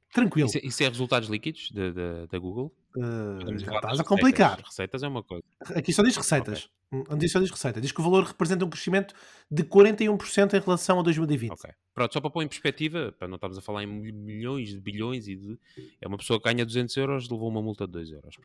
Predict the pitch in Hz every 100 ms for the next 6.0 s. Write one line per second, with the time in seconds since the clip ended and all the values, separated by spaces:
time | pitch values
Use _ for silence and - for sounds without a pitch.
0 | _ - 85 - 98 98 104 98 98 101
1 | - 90 - 92 _ 87 87 - 160 180
2 | 214 208 220 - 196 170 180 202 165 185
3 | 247 214 220 220 165 190 202 202 175 160
4 | 175 151 - 160 170 170 160 143 156 -
5 | - 147 143 135 147 139 139 113 90 85